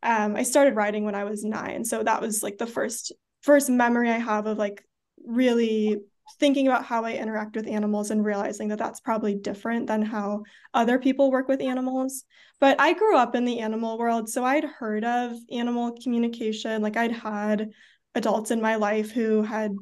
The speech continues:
you know, gotten readings or knew of animal communicators and stuff. So it wasn't, like,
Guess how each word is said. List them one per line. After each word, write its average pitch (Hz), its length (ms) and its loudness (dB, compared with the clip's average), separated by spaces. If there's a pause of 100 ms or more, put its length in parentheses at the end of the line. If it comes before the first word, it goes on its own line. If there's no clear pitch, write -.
(140)
you 214 100 -2
know, 214 100 -2
gotten 220 340 0
readings 208 540 0
or 202 400 -4 (320)
knew 240 360 4
of 220 380 0
animal 214 320 -4 (340)
communicators 214 520 -4
and 220 120 -6
stuff. 226 220 -4
So 262 160 2
it 254 100 2
wasn't, 277 320 2
like, - 340 -6